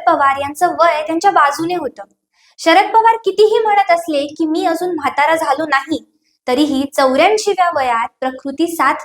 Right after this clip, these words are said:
देत नसताना ते किती उमेदीने पक्षाची उभारणी करू शकतात, हा प्रश्नच आहे.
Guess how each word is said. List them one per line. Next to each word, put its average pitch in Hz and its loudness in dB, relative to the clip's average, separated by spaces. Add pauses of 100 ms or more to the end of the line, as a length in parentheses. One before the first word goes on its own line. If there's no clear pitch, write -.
देत 294 2
नसताना 277 -2 (400)
ते 392 0
किती 381 4
उमेदीने 370 -2 (100)
पक्षाची 320 -6 (100)
उभारणी 339 0
करू 349 0
शकतात, 320 -2 (340)
हा 381 2
प्रश्नच 320 -2
आहे. 208 -12